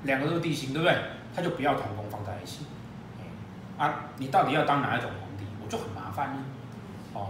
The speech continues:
你要虚荣的紫微，还是要务实的天府？又很麻烦。哦，然后譬如说武曲七煞，哦，两个都属金，然后都是将军星，这种不要放在一起。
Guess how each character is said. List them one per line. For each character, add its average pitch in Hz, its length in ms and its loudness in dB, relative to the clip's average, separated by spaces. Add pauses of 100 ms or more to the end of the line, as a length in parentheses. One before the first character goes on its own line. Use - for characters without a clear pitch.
你 143 60 2
要 - 440 4
虚 208 280 0
荣 156 140 8
的 151 100 6
紫 123 200 0
微， 147 100 6
还 147 80 8
是 143 100 2
要 139 100 6
务 139 100 2
实 113 220 -2
的 110 140 -4 (300)
天 123 200 -2
府？ - 100 -4 (420)
又 147 120 0
很 104 140 -2
麻 98 200 -4
烦。 98 160 -4 (300)
哦， - 60 -8 (440)
然 143 80 6
后 190 80 6
譬 226 40 4
如 214 40 4
说 214 160 4
武 240 100 4
曲 151 200 4
七 160 200 0
煞， 170 200 8 (920)
哦， - 180 -2
两 147 160 4
个 160 60 2
都 220 100 4
属 139 180 2
金， 165 320 2 (160)
然 135 100 0
后 175 60 4
都 180 140 4
是 165 80 0
将 147 240 4
军 143 120 2
星， - 260 -2 (260)
这 - 80 -2
种 107 100 -4
不 104 60 -2
要 110 80 0
放 107 160 -6
在 98 120 -4
一 95 60 -6
起。 - 160 -10